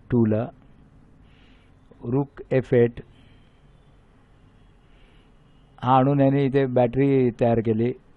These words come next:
Rook आणि क्वीनची. Bishop ई टू, म्हणजे ह्या अंदाजाने त्याने केलं की queen जर इथे खाली समजा आणलीच तर बिशपनी तो, ते protect करावं.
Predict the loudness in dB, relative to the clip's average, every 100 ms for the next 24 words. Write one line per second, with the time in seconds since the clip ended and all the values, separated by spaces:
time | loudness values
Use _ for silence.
0 | _ -20 _ _ _ -20 _ -4 -4 0
1 | 0 0 0 0 0 -2 -6 -6 -18 -20
2 | -20 -20 -20 -20 -20 -20 -20 -20 -20 -20
3 | -18 -8 -8 0 0 0 -6 -8 -2 -2
4 | 2 2 0 -4 -20 -20 -20 -20 -20 -20
5 | -20 -20 -20 -20 -20 -20 -20 -20 -20 -20
6 | -20 -20 -20 -20 -20 _ -16 -8 -2 2
7 | 6 6 6 4 2 0 0 -2 -2 -2
8 | -2 -2 -4 -4 0 0 0 -2 0 2
9 | 2 2 0 0 2 2 2 0 0 -2
10 | 0 0 -2 -4 -4 -2 -4 0 0 0
11 | -6 -8 -6 -4 -6 -4 -2 -2 0 2
12 | 2 0